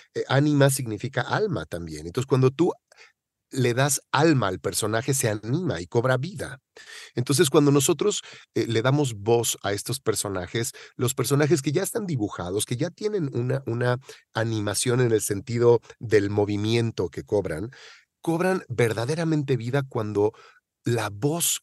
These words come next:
que te hace que te comuniquen sus ideas,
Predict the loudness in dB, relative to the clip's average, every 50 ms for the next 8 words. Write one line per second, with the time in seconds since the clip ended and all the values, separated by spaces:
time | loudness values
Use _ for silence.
0 | _ _ _ _ _ -8 -8 -8 -6 -2 -2 -2 0 0 -2 -2 -2 -4 -6 -8
1 | -10 -10 -8 -8 -10 -6 -6 -4 -4 -2 -2 0 0 0 0 2 2 2 2 2
2 | 0 -4 -6 -6 -8 -8 -6 -4 -4 -4 -4 -4 -6 -8